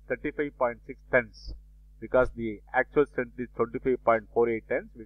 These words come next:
take thirty-five point six tons, and tensile strength of the wire one seventy-five to one ninety meters kilogram force per centimeter square, diameter of the rope D equal to twenty-five millimeter,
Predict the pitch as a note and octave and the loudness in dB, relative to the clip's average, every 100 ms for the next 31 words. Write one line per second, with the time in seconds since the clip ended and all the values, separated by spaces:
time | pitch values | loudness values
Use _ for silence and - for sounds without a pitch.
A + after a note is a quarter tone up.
0 | - A#2+ - A#2 - B2+ B2+ - A2 G#2 | -10 -10 -8 -12 -12 -12 -12 -8 -10 -10
1 | A#2 - B2 F3+ - - - - - - | -18 -6 -4 -4 -6 -12 -14 -20 -20 -14
2 | G#2 - C3 B2+ D3+ D3+ C3+ A#2+ A#2+ A2 | -2 6 6 6 0 0 -4 0 2 2
3 | G#2 A#2 F#3 - A2+ A#2+ B2+ B2 A#2 A#2+ | 2 4 2 0 -2 0 2 0 -2 -8
4 | A#2+ A#2 G#2 G#2+ A2+ A#2 A2+ G#2+ A2 A2+ | -8 -6 -6 -6 -10 -14 -14 -16 -10 -8
5 | A2 - A#2 B2 A#2 A2+ - - G#2+ G#2+ | -8 -6 -4 -4 -4 -8 -8 -14 -16 -18
6 | G#2 G#2+ - G#2 B2 - - - - - | -16 -14 -8 0 2 2 -4 -20 -20 -20
7 | - - - - A2+ C3+ C#3+ C3+ B2+ G#2+ | -20 -20 -18 -2 2 4 2 -4 -4 -4
8 | A2 A2+ - B2+ B2+ - A2 - A2 F3+ | -4 -4 -6 -12 -8 -6 -6 -6 -8 -8
9 | B2 A2+ G#2+ G#2 G#2 A2 | -10 -12 -14 -14 -4 -4